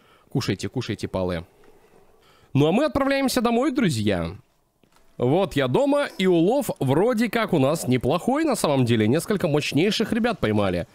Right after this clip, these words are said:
Лилинокт, шип бури, дыхание холода, кошмарная сфера. Что за хрупкие кости? Что они дают? Защита минус двадцать процентов. Плоховато. Плоховато. Так,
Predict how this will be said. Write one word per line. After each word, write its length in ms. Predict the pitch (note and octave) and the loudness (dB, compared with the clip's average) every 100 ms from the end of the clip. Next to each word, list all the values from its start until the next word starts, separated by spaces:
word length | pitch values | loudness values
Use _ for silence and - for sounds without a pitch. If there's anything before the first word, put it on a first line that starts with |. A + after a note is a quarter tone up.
| - _ _ _ _ | -20 _ _ _ _
Лилинокт, 840 | B2+ F3 A#3+ B3+ B3 E3+ G2+ - - - - - | 0 2 2 2 2 2 0 -8 -18 -20 -20 -14
шип 460 | - - F#3+ C#3+ A#2 | -8 -2 -2 -2 -4
бури, 560 | A2 F3+ B3+ B3+ A3+ - | 0 2 4 2 0 -2
дыхание 560 | B2 B2 F3 D3 B2+ A#2 | -4 -2 0 2 2 0
холода, 420 | F#3+ A#3 G#3+ F3+ | 0 0 0 -2
кошмарная 580 | C#3+ - F3 C#3+ C3 A#2+ | -4 -2 -2 0 -2 -2
сфера. 500 | - G#3+ A#3 G3 - - - - - | -4 -4 -2 -4 -6 -14 -20 -20 -20
Что 220 | - G3 | -6 -4
за 100 | B3+ | -2
хрупкие 380 | A#3 G#3+ - G3 | -2 -4 -4 -2
кости? 400 | D3 A#2 - F2+ | 0 -2 -4 -8
Что 160 | - D3 | -4 -2
они 140 | E3+ | 0
дают? 280 | D#3+ A#2 F#2 - - - - - - _ _ _ _ _ _ _ _ _ _ _ | 0 0 -2 -8 -14 -16 -16 -18 -20 _ _ _ _ _ _ _ _ _ _ _
Защита 400 | A2+ B2+ G3 F3+ | -6 -4 -2 0
минус 200 | E3 D3+ | 0 0
двадцать 280 | C3 D3 - | 0 -4 -4
процентов. 480 | C#3+ C3 A#2+ G#2 - | -6 -2 -2 -2 -6
Плоховато. 640 | B2 B2+ E3 G#2+ - C#2+ - _ _ _ _ - | -6 -4 -2 -4 -6 -14 -18 _ _ _ _ -12
Плоховато. 600 | G2+ - G2+ F2 - - _ - - - - - - | -10 -6 -6 -6 -10 -18 _ -20 -20 -20 -20 -20 0
Так, 520 | F#3+ F#3+ G2 F2+ | 0 2 -2 -4